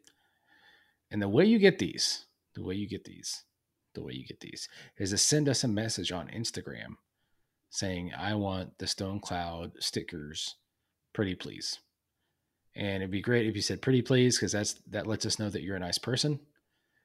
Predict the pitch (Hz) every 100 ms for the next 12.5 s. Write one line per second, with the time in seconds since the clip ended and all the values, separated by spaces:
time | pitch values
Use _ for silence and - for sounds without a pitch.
0 | _ _ - 87 80 71 62 - - _
1 | _ _ _ _ _ _ 131 117 101 110
2 | - - _ _ 147 165 - 170 196 113
3 | 80 - _ - - 90 - 82 - 87
4 | - - - _ _ _ - _ _ _
5 | - 139 123 107 107 139 165 139 113 -
6 | 107 - 110 104 101 101 95 98 92 -
7 | _ - 107 107 107 123 120 113 110 113
8 | 113 110 - 104 107 101 101 117 131 160
9 | 156 - _ _ _ _ _ _ _ _
10 | - 95 82 117 131 101 101 95 127 135
11 | 104 - - - 92 95 95 95 95 90
12 | - 98 - - 101